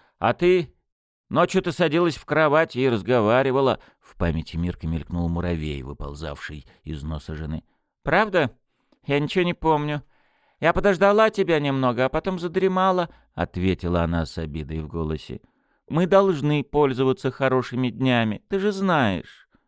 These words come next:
Хорошие дни. Так она называла окна фертильности, когда ее организм выделял гормоны и яйцеклетки. Мирка попытался разрядить напряжение шуткой. «Так недолго и концы отдать!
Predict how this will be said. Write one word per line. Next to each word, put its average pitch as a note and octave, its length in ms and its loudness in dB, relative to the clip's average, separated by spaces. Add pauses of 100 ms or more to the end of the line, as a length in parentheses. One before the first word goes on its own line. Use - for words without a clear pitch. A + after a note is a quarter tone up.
(100)
Хорошие D2+ 480 -10
дни. B1 380 -16 (480)
Так G2 200 -2
она G2+ 180 4
называла G2 500 2
окна F#2 300 0
фертильности, E2+ 840 -4
когда E2+ 280 -4
ее F2 140 2
организм F#2 520 0
выделял E2+ 380 -2
гормоны G2 580 -2
и G2 40 -4
яйцеклетки. C#2+ 1000 -10 (1120)
Мирка F3 380 4
попытался D3+ 640 2
разрядить B2+ 480 0
напряжение A#2+ 640 2
шуткой. G2 500 -4 (280)
«Так G#3 200 4
недолго G3+ 400 4
и F3+ 80 6
концы F3+ 340 2
отдать! D#3 460 4